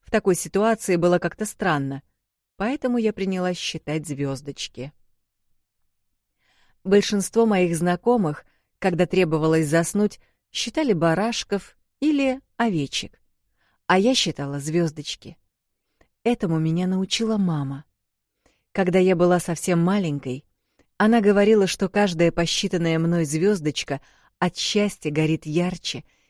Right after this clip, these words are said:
и дарит много-много радости людям. Сейчас я вообще-то засыпать не собиралась, а мысли про маму отозвались какой-то удивительно светлой грустью.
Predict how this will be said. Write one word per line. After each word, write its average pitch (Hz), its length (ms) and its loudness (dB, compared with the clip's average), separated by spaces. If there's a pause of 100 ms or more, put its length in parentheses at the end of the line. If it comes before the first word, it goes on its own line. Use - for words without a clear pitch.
(140)
и 208 80 2
дарит 220 340 4
много-много 208 880 0
радости 165 440 -8
людям. 139 520 -10 (1200)
Сейчас 214 640 -2
я 151 180 2
вообще-то 160 640 0
засыпать 170 560 -4
не 170 80 -4
собиралась, 170 760 -2 (600)
а 202 100 -2
мысли 208 320 -2
про 170 220 -2
маму 180 300 -2
отозвались 156 600 -4
какой-то 180 380 -2
удивительно 165 680 -2
светлой 156 480 -6
грустью. 139 680 -10